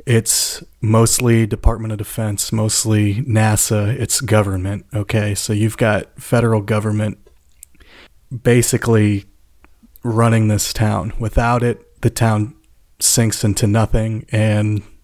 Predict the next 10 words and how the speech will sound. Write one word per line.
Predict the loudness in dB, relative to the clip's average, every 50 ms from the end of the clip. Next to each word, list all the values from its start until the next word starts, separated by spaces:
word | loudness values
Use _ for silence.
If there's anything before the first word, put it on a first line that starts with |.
| _ -20 _ -16 _
then | -8 -2 0 2 2 2
where | 2 2 2
do | 2
we | 2 2
go | 2 2 0 0
from | 0 -2 -4 -2
there? | -2 -4 -4 -6 -6 -8 -10 -20 -20 -20 -20 -20 -20 -20 -20 -20 -20 -20 -20 -20 -20 _ _
What's | _ 0 0 0 0
interesting | 0 2 2 2 2 0 -2 -2 0 0 2 2 4
is, | 4 4 4 4 2 2 0 -2 -2 -6 -8